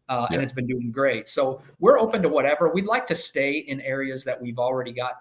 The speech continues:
Speaker 1: some established housekeeping person that we know, because it's
Speaker 2: Yeah.
Speaker 1: easier to scale your group, but it's not necessary. If, if a great deal came in New Mexico tomorrow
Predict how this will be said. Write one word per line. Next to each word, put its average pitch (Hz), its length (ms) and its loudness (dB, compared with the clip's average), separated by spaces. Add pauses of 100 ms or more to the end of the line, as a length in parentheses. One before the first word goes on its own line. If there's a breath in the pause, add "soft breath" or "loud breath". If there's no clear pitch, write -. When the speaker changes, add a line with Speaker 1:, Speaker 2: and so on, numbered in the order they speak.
(160)
Speaker 1:
some - 220 -8
established 123 480 -4
housekeeping 127 800 -8
person 139 480 -2
that 131 140 -6
we 127 120 -6
know, 120 440 -2 (160 loud breath)
because 131 180 0
it's 131 160 -4
Speaker 2:
Yeah. 143 100 -2
Speaker 1:
easier 135 180 0
to 131 60 -2
scale 131 400 0
your 123 160 -6
group, 135 380 -2 (220 loud breath)
but 185 100 8
it's 208 140 2
not 180 160 4
necessary. 143 640 0
If, 147 100 0 (100)
if 139 100 -6
a 143 60 -4
great 165 240 4
deal 151 180 0
came 151 200 -4
in 135 80 -4
New 139 100 0
Mexico 143 400 0
tomorrow 143 540 2